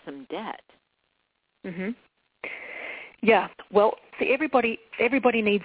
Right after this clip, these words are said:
Speaker 2: the money, but the secret about going into business for yourself, which can be done part-time from home while you stick with the day job, is the key skill in business is raising money from other people.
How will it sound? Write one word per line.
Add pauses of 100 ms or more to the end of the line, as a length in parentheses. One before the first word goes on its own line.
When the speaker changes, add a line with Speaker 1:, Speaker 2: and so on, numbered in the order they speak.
Speaker 2:
the
money,
but
the (120)
secret (100)
about (280)
going
into
business (100)
for
yourself, (200)
which (140)
can
be
done
part-time (140)
from
home
while
you
stick
with
the
day
job, (640)
is (180)
the
key (160)
skill
in
business (360)
is (320)
raising
money
from
other
people.